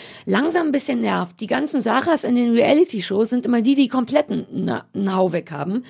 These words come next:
Auch da gibt's eine verrückte Sarah, von den anderen weiß ich nicht. Es ist, das sage ich dir als Mädchen, das auf die vierzig zugeht, aber das ist ja immer so, es ist wirklich ein bisschen frustrierend,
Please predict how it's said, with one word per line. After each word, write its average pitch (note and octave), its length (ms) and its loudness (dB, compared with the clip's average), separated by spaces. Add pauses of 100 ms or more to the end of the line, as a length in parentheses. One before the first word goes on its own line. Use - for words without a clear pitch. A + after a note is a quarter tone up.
(380)
Auch G#3 120 0
da C#4 220 4
gibt's - 200 -4
eine A#3 100 -2
verrückte G#3 320 -4
Sarah, A#3 340 2
von G3+ 160 -2
den G3 120 -2
anderen G3 240 0
weiß A#3 220 2
ich B3+ 100 -2
nicht. B3+ 280 2 (320)
Es - 160 0
ist, D#4+ 320 2
das B3+ 100 2
sage A#3+ 240 2
ich A3+ 80 -10
dir A3 160 -2
als G#3+ 180 -4
Mädchen, A#3 340 -2
das G#3+ 100 -4
auf G3+ 100 -4
die G3+ 120 -6
vierzig A#3 340 -2
zugeht, G#3 340 0 (680)
aber A3 200 4
das B3 180 2
ist A#3 80 -8
ja A#3+ 80 -2
immer C#4+ 300 2
so, B3+ 80 0
es B3 100 -2
ist G3 220 -6
wirklich D#4+ 280 2
ein D#4 60 0
bisschen B3+ 240 -2
frustrierend, C#4+ 640 -2